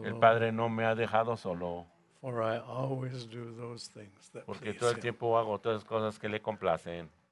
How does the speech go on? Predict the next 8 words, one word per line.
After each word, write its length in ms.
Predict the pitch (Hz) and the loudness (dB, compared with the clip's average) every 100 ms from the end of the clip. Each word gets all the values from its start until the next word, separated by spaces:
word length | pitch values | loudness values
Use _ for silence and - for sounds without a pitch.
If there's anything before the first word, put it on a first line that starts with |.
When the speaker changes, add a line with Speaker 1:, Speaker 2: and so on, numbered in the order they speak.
| _ | _
Speaker 1:
Isn't 300 | 151 143 165 | -8 -8 -2
that 180 | 180 175 | -2 -2
phenomenal? 760 | - 147 139 151 170 196 220 233 | -6 -6 -4 -4 -4 -4 -6 -2
Speaker 2:
¿No 100 | - | -2
es 80 | 98 | -2
eso 200 | 92 95 | -4 -4
fenomenal? 560 | 107 107 107 117 143 165 _ _ _ _ _ | -6 -4 2 2 2 -2 _ _ _ _ _
Speaker 1:
Huh? 200 | 202 | -10